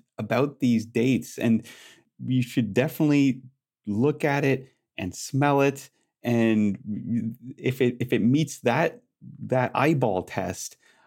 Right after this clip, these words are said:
um, but they're looking at the date and thinking, "This is a food safety issue." And oftentimes it's not. In the majority of cases,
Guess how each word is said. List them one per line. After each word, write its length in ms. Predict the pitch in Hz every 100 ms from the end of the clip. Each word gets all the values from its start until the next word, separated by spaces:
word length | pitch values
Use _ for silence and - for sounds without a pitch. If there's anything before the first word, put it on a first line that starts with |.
| _ -
um, 420 | 113 117 113 110
but 180 | 123 120
they're 140 | 143
looking 260 | 156 202 180
at 100 | 135
the 60 |
date 280 | 113 131 139
and 100 | 117
thinking, 380 | 123 117 117 117
"This 380 | 110 104 143 143
is 160 | 135 127
a 420 | 123 120 113 113 _ _ _
food 400 | - 135 123 117
safety 640 | - 107 101 - 101 101 _ _ -
issue." 460 | 120 117 - - - _ _ _ _
And 220 | - 117 -
oftentimes 540 | 170 202 165 135 127 -
it's 240 | 110 -
not. 420 | 98 107 160 135 110
In 80 |
the 60 | 113
majority 420 | 113 113 160 156
of 80 | 135
cases, 420 | 139 135 131 120